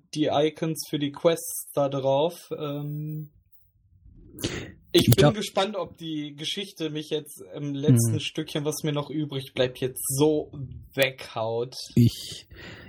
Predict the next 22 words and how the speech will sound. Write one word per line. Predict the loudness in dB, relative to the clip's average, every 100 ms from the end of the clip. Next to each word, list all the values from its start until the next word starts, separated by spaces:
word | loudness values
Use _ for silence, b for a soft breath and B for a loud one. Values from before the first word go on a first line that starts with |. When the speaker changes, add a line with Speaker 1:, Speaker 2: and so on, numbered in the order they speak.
| -16
Speaker 2:
ich | 2
glaube | 6 6 6
nicht. | 2 -4
Also | -6
ich | -2
bin, | 2 0 0
bin | -6 -4
auch | 0
noch | 0
nicht, | 0 -4
also | -6 -6 _ _ -10
ich | -8 0
glaub, | 2
wir | 2
spielen | 0 0
das | 0 2
ähnlich. | 2 2 0
Ich | -4 -4
hab | -4
jetzt | -6 -2
auch, | -4 -4 -20 _
äh, | -2 0 2 0